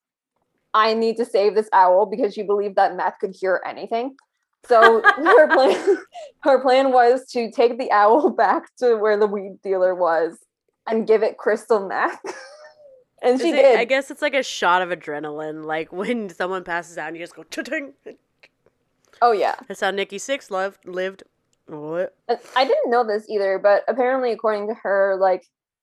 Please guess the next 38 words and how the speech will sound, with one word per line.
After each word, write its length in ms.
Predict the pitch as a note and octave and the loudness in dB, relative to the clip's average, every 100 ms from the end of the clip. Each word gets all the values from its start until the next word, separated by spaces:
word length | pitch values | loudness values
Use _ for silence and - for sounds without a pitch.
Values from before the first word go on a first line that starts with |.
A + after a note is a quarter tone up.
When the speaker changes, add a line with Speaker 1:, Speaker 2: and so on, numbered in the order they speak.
| _ - | _ -2
Speaker 1:
um, 560 | G#3 G3+ G3+ G3+ G3 - _ _ _ _ | 0 2 0 -2 -8 -14 _ _ _ _
you 80 | A#3 | -2
know 140 | B3+ D4+ | 2 4
that 260 | C#4+ - | 4 2
P 120 | B3 | -8
C 180 | A#3 A3 | -10 -12
P, 360 | G#3 F#3 F#3+ A3+ _ _ _ _ _ - | -12 -12 -12 -14 _ _ _ _ _ -4
um, 380 | G3+ F#3+ F3+ G#3 | 0 0 -2 -4
Speaker 2:
Yeah. 200 | E3+ E3+ | -6 -8
Speaker 1:
wh-, 180 | - - - _ | -10 -12 -14 _
where, 160 | A#3 A3 | 2 2
like, 180 | G#3+ | 2
you 60 | A3 | -4
drink 200 | F#3+ G3+ | -4 -2
Speaker 2:
Acid. 40 | G#3 | 2
Speaker 1:
it 80 | |
out 120 | G3 F#3+ | 2 2
of 40 | |
the 80 | F#3 | 2
bottle 300 | F3+ F3+ G3+ | 2 0 -2
cap? 260 | A3+ A3+ - - _ _ F3 | -2 -4 -6 -20 _ _ -20
Speaker 2:
Mm-hmm. 560 | D#3+ D#3+ _ _ - | -20 -20 _ _ 0
Speaker 1:
Um, 560 | A3 G#3 G3+ G3 G3 F#3+ _ _ _ _ _ _ | 2 2 0 -2 -8 -14 _ _ _ _ _ _
Speaker 2:
Not 180 | E3 D#3+ | -12 -12
that 100 | C#3+ | -16
I've, 100 | C3 | -16
like, 260 | - - _ | -14 -14 _
done 160 | A2 D#3 | -20 -4
it 80 | |
Speaker 1:
since 200 | - A3+ | -2 -2
Speaker 2:
or 60 | F3 | -4
anything. 200 | E3 - | -14 -2
Speaker 1:
I've 140 | A3+ A#3+ | 0 2
never 240 | A#3+ A3+ | 2 2
done 180 | F#3 F3 | 2 -2
it, 220 | F3+ - - | -6 -8 -6
but, 300 | E3+ C#3 - _ _ _ _ A3 - _ A#3 | -4 -4 -10 _ _ _ _ -20 -20 _ 0
um, 460 | G#3+ G#3 G3+ G#3 | 2 2 0 -2